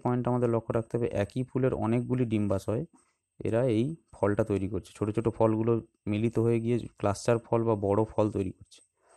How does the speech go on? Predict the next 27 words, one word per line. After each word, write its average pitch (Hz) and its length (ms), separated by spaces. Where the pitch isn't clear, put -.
আচ্ছা, - 340
এরপরে 113 440
আমরা 120 220
যেটা 113 200
দেখছি, 104 360
এরপরে 120 440
যেটা 113 240
আছে, 107 160
আমি 113 140
এখানে 120 180
উদাহরণ 120 380
কিছু - 200
দেখানো 113 280
হয়েছে, 113 200
এখানে 110 180
আতা 107 280
এবং 110 180
স্ট্রবেরির 107 520
যে 107 260
গঠনগত 107 480
ভাগটা 107 360
এখানে 107 180
ক্রস 101 260
সেকশন 110 260
করে 107 180
দেখানো 107 360
আছে। 101 220